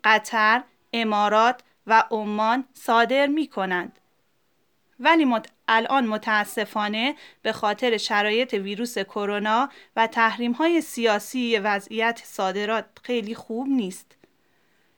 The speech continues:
بیشتر بسته‌بندی‌ها در کارتون‌های ده کیلویی خالص است. این کارتون‌ها پنج لایه است و برای جلوگیری از همپاشیدگی در کانتینر آن را شیرینگ می‌کنند.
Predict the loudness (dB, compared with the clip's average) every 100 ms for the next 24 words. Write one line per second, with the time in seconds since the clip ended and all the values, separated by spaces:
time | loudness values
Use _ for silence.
0 | _ -6 0 4 4 6 4 2 0 2
1 | 0 -2 0 2 2 4 2 2 0 0
2 | -2 -4 0 0 0 2 2 2 -4 -10
3 | -6 -4 -2 -2 -2 0 2 2 0 -4
4 | -4 -2 -2 -4 -16 _ _ _ _ _
5 | -4 -2 2 4 4 4 -2 0 2 2
6 | 0 -2 2 2 0 2 2 4 2 0
7 | -2 -10 _ _ 2 4 6 4 4 0
8 | 0 0 0 -2 -4 -2 0 0 -2 -6
9 | -4 -4 -4 -6 -6 -6 -6 0 2 2
10 | 0 -4 -2 -6 -2 -2 -2 -2 -2 -2
11 | -2 -2 -4 -2 0 -2 -2 -2 -2 -4
12 | -4 -4 -6